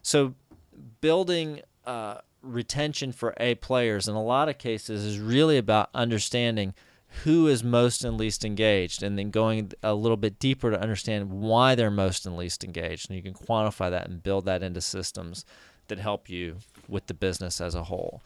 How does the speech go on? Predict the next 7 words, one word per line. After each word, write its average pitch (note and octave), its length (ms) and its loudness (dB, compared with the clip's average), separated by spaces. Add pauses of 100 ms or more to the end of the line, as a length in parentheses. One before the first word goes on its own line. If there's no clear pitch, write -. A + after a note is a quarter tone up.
(640)
So D3 260 4 (640)
I D#3 80 2
really G3+ 300 6
want E3 220 4
to C#3 60 4
encourage C3 600 2
you F#2 380 -2